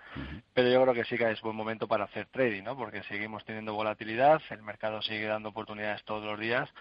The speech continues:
Speaker 2: y, por tanto, bueno, pues, eh, hay que ser, si vamos a hacer cartera, muy selectivos y yo ahora mismo no me subiría un índice como tal porque ya estamos cerca de los máximos y
Speaker 1: Ujú.
Speaker 2: ya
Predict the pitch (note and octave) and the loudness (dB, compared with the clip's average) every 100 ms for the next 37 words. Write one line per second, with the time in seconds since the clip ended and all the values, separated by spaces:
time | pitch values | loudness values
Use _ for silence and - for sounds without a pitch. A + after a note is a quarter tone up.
0 | - - - - - A2+ A2 A2 G#2+ G#2+ | -18 -16 -16 -10 -8 -6 -4 -2 -4 -4
1 | A2 - _ - G2+ - G#2+ G#2 G2+ G2+ | -8 -8 _ -12 -10 -8 -4 -2 0 2
2 | G2+ A2 B2 B2 - A2 - - C3+ C3 | 0 0 -2 -2 -2 -6 -8 0 6 8
3 | G2+ - A#2 A#2+ A#2+ B2 B2 A2 B2 A2+ | 6 0 -4 -2 2 4 4 4 -2 0
4 | A#2+ A2 B2+ A2 A2 A2+ A2+ - C3 D3 | 0 4 2 2 -2 -4 -4 0 2 2
5 | E3 - _ A#2 A2+ A2 A2 G#2+ G#2+ G2+ | -2 -8 _ -2 0 2 2 2 0 0
6 | A2+ A2+ A#2 A#2+ B2 B2 A2+ A#2+ A#2 A#2 | 2 2 0 0 0 2 0 -2 0 0
7 | A2+ A#2 A2 A2+ A2 A2 B2+ G#2 G2+ G#2 | 0 -4 -4 -6 -2 2 2 2 -8 -8
8 | G#2+ G#2 G#2+ G#2+ G#2+ G#2+ A#2 A2+ B2 E3 | -6 -8 -6 -2 -2 -2 -2 -4 -4 -6
9 | - F2 D#2+ G#2+ A2 G#2+ | -6 -4 -2 4 6 6